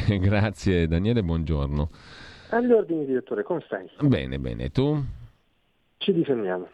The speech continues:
Speaker 1: Ascolta,
Speaker 2: Ci difendiamo.
Speaker 1: tu sei stato l'unico oggi a raccontare, ce l'avevo proprio sotto gli occhi adesso, prima che riuscissimo a collegarci con te, eh, di un raid statunitense in Germania, intorno al quale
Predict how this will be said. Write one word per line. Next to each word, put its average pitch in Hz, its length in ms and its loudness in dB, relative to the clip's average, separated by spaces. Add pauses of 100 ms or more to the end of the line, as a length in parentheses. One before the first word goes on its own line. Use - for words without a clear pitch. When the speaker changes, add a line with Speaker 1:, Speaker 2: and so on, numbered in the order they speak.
Speaker 1:
Ascolta, 98 360 0
Speaker 2:
Ci 95 120 0
difendiamo. 87 280 0
Speaker 1:
tu 185 60 0
sei 110 160 0
stato 127 300 0
l'unico 95 640 0
oggi 87 260 2
a 104 60 4
raccontare, 95 800 0
ce 107 160 -2
l'avevo 113 160 2
proprio 101 220 2
sotto 90 200 -2
gli 85 80 0
occhi 85 200 0
adesso, 76 340 -2
prima 82 260 0
che 80 120 0
riuscissimo 78 680 0
a 69 300 -2
collegarci 85 560 0
con 175 200 -4
te, 90 280 0
eh, 85 720 2
di 90 200 2
un 107 400 2
raid 110 520 2
statunitense 110 880 -2
in 95 160 2
Germania, 82 680 0 (120)
intorno 135 340 -2
al 131 100 -4
quale 104 380 2